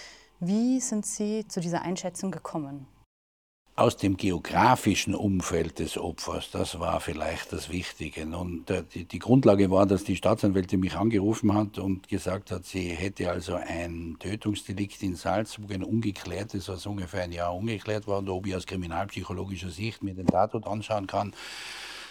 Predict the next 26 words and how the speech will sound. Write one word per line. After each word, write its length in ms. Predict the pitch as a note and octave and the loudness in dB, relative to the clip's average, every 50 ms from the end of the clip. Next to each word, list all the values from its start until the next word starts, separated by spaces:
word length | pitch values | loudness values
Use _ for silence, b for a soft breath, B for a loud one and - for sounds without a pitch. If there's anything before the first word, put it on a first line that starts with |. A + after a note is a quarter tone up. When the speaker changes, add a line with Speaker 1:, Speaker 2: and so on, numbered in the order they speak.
| B B - | B B 6
Speaker 2:
dass 400 | A2+ G#2+ F#2 - - - - - - _ _ - B B B B B - | 6 8 8 6 4 0 0 -2 -4 _ _ -2 B B B B B 0
eigentlich 400 | - G#2 A2 B2 A2 A#2 - G#2+ | 2 4 6 8 8 8 8 8
aus, 160 | G#2 G2 - | 6 6 6
aus, 160 | G#2 G2 - - | 4 2 2 0
aus 400 | - - - - A2 G2+ - - | 0 -2 0 0 0 0 0 0
Ermittlungssicht 960 | G2 G#2 G#2 B2 E3+ F3+ - - C3 A#2+ A2+ G2+ - - C3 C3+ B2+ - - | 0 4 6 6 6 6 8 8 10 10 10 8 6 4 4 4 4 4 2
das 100 | A#2 G2 | 0 0
Positive 680 | - - G2+ A#2 G#2 A2 A2+ A#2 A#2+ A2 G#2 A2 G2+ G2+ | 2 0 0 2 2 2 2 2 2 2 2 2 0 2
war, 180 | G2+ G#2 G#2+ | 0 0 0
was 220 | G#2 G2 G2 - - | 0 -2 -2 -2 -2
dass 320 | G2 F#2 - - - - | -2 -2 -2 -4 -8 -2
der 160 | - G2 E2+ | 0 0 0
eigentliche 500 | D#2 F#2 G#2 A#2 A2+ G#2+ G#2 - G#2+ F2 | 0 -2 0 0 2 2 2 0 0 0
Tatort, 440 | - F2 F2+ C3 C#3+ - A2 G#2 F#2+ | 2 4 4 4 4 4 2 2 2
nämlich 220 | G2 F#2+ F#2+ F2+ - | 2 2 2 0 -2
die 140 | - F2+ | -4 -4
Wohnung, 280 | F2 F#2 G#2 A2+ G#2+ F#2+ | -2 -2 0 2 2 2
versiegelt 520 | - - F#2 - - - D#3 - G2 F2+ | 0 -2 -4 -2 -2 0 0 0 0 0
war 140 | F#2 F2+ F#2+ | 0 -2 -2
über 120 | G2 G2+ G2 | -2 -4 -4
die 140 | G2 G2 | -4 -4
lange 300 | F2+ F2+ E2+ F#2 G#2 G2 | -2 -2 -2 -2 -2 -4
Zeit, 480 | F2+ - - F2 G2 A#2+ C3+ - - - B B B B B B B | -4 -2 0 2 2 2 2 0 -6 -16 B B B B B B B
weil 200 | - F2+ F#2+ G#2 | 0 0 2 2
es 160 | G#2 G2 - | 2 0 -2
keinen 480 | - - G2+ G2 G2 F#2+ F#2+ F#2+ F2 E2 | -2 -2 -2 0 0 -2 -2 -4 -6 -8